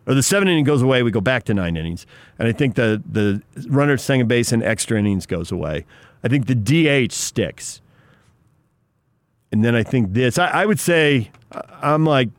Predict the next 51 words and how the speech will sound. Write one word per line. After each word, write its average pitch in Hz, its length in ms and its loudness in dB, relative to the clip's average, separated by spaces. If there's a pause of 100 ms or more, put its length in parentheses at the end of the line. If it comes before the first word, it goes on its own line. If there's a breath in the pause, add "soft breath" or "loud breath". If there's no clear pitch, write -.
sixty - 440 -2
forty, 127 320 0
seventy 104 360 -2
thirty 92 380 -2
on 78 140 -6
this. - 260 -12 (260 loud breath)
But 302 120 2
I 294 80 2
think 214 180 2
the 185 80 2
thing 170 240 2
that, 147 220 -4
that 127 180 -2
pushes 139 380 0
into 131 180 2
happening 135 460 2
here 151 160 4
is 147 140 -2 (320 loud breath)
it - 100 -12
creates 107 340 0
more 120 200 0
revenue. 90 380 -4 (1400)
So - 240 -4
the 92 120 -2
owners 90 220 0
are 107 40 0
gonna 107 120 0
want 78 240 -4
it. - 80 -12 (640 soft breath)
And 151 300 2
I 127 80 2
think 131 420 0
they've 110 220 0
looked 127 260 0
around 131 260 2
at 104 60 -2
the 120 120 -4
other 120 240 0
sports. 120 280 -4
Klauke 123 360 0
brought 92 180 -2
this, 98 140 -6
Steve - 180 -4
Klauke 92 300 -2
brought 82 160 -4
this 92 180 -6
up 87 100 -6
when 92 80 -4
he 90 60 -2
was 87 100 -6
on. 87 140 -2